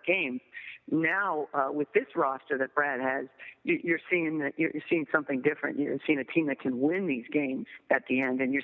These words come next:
seeing Brad diagram plays that, uh, make sense in the final seconds of the game. So I think his stock was pretty high to begin with, but I think it's really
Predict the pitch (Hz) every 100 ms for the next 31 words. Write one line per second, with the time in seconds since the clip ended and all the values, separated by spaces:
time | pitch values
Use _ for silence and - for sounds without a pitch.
0 | - 160 135 147 165 160 - - - _
1 | - 135 135 143 147 139 - 208 226 131
2 | - - _ _ _ 139 139 143 143 143
3 | - 160 165 - 254 349 143 127 - 135
4 | 127 113 - 120 110 - - 117 120 -
5 | 151 131 _ _ _ _ 185 196 190 -
6 | 165 - 160 147 135 - - - - 175
7 | 147 151 147 139 143 147 135 123 135 135
8 | - 147 131 120 - 143